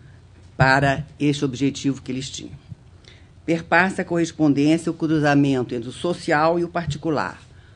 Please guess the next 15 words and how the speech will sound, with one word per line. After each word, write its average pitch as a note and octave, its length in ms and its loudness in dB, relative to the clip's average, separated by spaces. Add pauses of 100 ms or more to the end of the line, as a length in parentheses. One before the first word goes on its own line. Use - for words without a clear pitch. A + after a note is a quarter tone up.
(120)
o B2+ 100 -8
público G3+ 640 -2
e F#3+ 60 0
o F#3 40 0
privado. D#3 560 -4 (680)
Se - 160 -2
naquela F#3 400 0
conjuntura E3 800 -2 (260)
varria C#3 400 2
o D3+ 60 0
país C3+ 580 -4
a A#2 80 -4
necessidade C3+ 760 -4
de B2 80 -14
repensar, C#3 880 -6